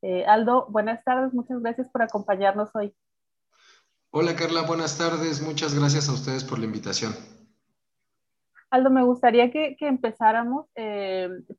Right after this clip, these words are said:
Speaker 1: por preguntarte en, en general, ¿no? En, en este tiempo de, de migraciones masivas, eh,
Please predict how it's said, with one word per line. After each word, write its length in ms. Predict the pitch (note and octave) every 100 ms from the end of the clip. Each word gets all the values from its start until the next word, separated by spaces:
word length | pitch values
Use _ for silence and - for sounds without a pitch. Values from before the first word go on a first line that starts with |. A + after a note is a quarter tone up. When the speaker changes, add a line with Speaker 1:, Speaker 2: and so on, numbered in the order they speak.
| -
Speaker 1:
por 520 | G#3+ G#3 G#3 G#3 G#3
preguntarte 1080 | G#3 G#3 G3+ G3+ - D4+ D#4+ B3 B3 C4 -
en, 600 | G#3+ G#3 G3+ G3 G3 F#3
en 140 | A3 A#3
general, 560 | B3+ G#3 G3 G#3 G3+ F#3+
¿no? 100 | B3 E4
En, 220 | G3+ G#3
en 160 | G#3 G#3
este 220 | A3 B3
tiempo 340 | A#3+ A#3 A#3+
de, 240 | B3 A3+ F3+
de 220 | G3 F#3
migraciones 840 | F#3+ F#3 F#3 - G3+ G3 G#3 G#3+ - -
masivas, 760 | F#3+ F3+ F3+ C4 C#4 F3+ -
eh, 420 | - E3+ E3+ D#3